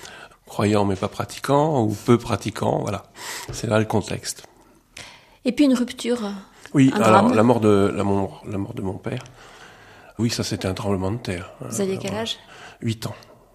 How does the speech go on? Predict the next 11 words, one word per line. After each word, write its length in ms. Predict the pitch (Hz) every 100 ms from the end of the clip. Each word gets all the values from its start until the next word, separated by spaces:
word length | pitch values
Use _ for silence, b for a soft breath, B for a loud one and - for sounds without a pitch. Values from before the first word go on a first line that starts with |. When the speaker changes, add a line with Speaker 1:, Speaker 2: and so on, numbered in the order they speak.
| _ _
Speaker 2:
Et 120 | 214
une 160 | 202 196
mort 260 | 196 208
totalement, 560 | 214 208 190 196 202 196
euh, 80 | 185
inattendue. 480 | 196 190 190 175 -
Speaker 1:
Ah, 160 | 127 110
inattendue, 680 | 113 110 117 127 165 147 101
avec, 340 | 104 107 -
euh, 460 | 101 95 98
un... 40 | 95